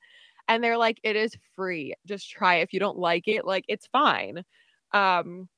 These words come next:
and at least thus far, I've not seen a single person not like it. Like, everyone hangs out, finishes it, then goes,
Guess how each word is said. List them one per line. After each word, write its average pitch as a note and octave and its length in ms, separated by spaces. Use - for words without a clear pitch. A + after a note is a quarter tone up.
and A3 120
at - 60
least A3 220
thus G#3 180
far, F#3 260
I've F#3+ 160
not F3 220
seen F#3+ 160
a G3 60
single F3 300
person F3 440
not D#3+ 180
like D#3+ 160
it. F3 80
Like, F#3 140
everyone G#3 340
hangs G3 340
out, F3+ 440
finishes G3+ 420
it, G3 160
then G3+ 120
goes, G3 180